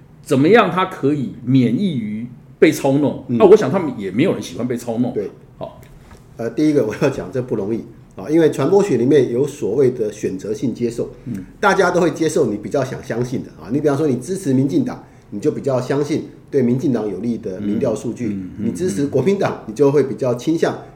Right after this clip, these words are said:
Speaker 2: 相信对国民党有利的民调数据啊。
Speaker 1: 嗯，嗯。
Speaker 2: 那但是我们还是可以做到一点，就尽量货比三家啊。
Speaker 1: 嗯，嗯。
Speaker 2: 你说，你说你怀疑啊，这个机构会不会偏国民党或民进党？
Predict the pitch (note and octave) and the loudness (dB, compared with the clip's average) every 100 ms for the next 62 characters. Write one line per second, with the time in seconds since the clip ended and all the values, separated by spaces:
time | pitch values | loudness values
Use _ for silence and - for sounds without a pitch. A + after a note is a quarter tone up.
0 | - C#3+ C3+ C3+ B2+ B2 A#2 B2 A#2+ A#2 | -10 -4 -2 -2 0 0 0 0 0 -2
1 | F#2 A#2 G2+ F#2 G#2 A2+ G2 F#2 D#2+ G#2 | -2 -2 -2 -4 -4 -4 -4 -8 -8 -10
2 | G#2 G2+ F#2 - - F#3 F#3+ F#3+ A3 G#3 | -8 -10 -10 -18 -10 -2 -2 4 6 6
3 | C3 D#3 C#3+ B2+ C#3+ B2+ C3 - - - | 4 0 0 2 2 2 0 -6 -12 -20
4 | - D3+ C#3 E3 D#3 - - - - - | -6 -4 2 4 4 0 -10 -18 -20 0
5 | F#3+ A2+ F#2+ - - G#2+ A2 A2 A2 - | 2 2 0 -14 -10 -8 -6 -6 -6 -12
6 | - G#2+ A2 G#2+ G2+ A#2 F#3 F#3+ - - | -18 -10 -8 -6 -4 0 2 0 -2 -18
7 | - B2+ F3+ G3 D#3+ G#3 G3 G3 - B2+ | -14 -8 -2 -2 2 2 2 -2 -4 -4
8 | B2 F#3 E3 E3 A3 A#3 A#3 - - G3+ | -2 -2 -2 -4 -6 4 6 6 -2 0
9 | G3 F3+ - G#3 E3+ G3 G3 B2+ F#3+ E3+ | 0 0 2 2 2 -2 -2 -2 0 0
10 | G3 A#3+ F#3 A2 | 0 0 0 -4